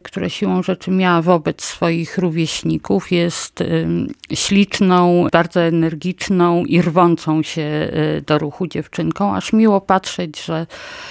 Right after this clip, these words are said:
te dziesięć milionów zebranych, y, wielkim wysiłkiem i społeczności lokalnej,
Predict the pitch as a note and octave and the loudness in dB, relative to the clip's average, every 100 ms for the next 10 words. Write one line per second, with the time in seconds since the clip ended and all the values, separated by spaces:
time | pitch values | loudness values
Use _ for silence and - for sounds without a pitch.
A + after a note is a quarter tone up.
0 | - - - E3 F#3+ - F#3+ - G3 F3 | -18 -16 -2 4 4 4 2 4 6 8
1 | F3 F3+ D#3 D3+ D#3+ D#3 D#3 D#3 D#3 D#3 | 6 6 2 0 -2 2 4 4 2 0
2 | C#3+ - D3 C3+ F3+ G3+ G3+ F3+ E3 F3 | -4 -4 -2 2 6 6 4 0 0 -2
3 | D3+ - F3 - F#3 D#3+ D#3+ D#3+ D#3 - | -8 -6 -8 -6 -2 0 0 -2 -6 -4
4 | E3+ E3+ - G#3 A3 - F#3 F3 E3+ F#3 | -2 0 0 2 2 0 -4 -4 -2 0
5 | F3+ F3+ F3 E3 E3 | 2 2 2 2 0